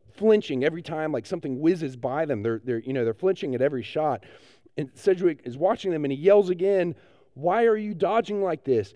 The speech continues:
They couldn't hit an elephant at this distance." And the next moment, General Sedgwick is hit under the left eye by a sniper, and he's killed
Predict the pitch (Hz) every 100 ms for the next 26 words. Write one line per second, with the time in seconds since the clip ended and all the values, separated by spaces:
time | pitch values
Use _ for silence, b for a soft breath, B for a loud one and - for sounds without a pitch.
0 | b - - - 240 220 202 202 180 180
1 | 240 233 226 202 - 165 - 156 - 127
2 | 85 - - _ _ _ _ _ _ _
3 | _ _ _ - 131 143 170 - 156 175
4 | 180 170 147 135 - - - 156 160 139
5 | 151 147 143 135 123 113 - 175 - 143
6 | 104 95 98 139 175 151 131 127 127 120
7 | 110 b b b b - 101 127 175 151
8 | - 139 147 139 127 110 - 147 120 98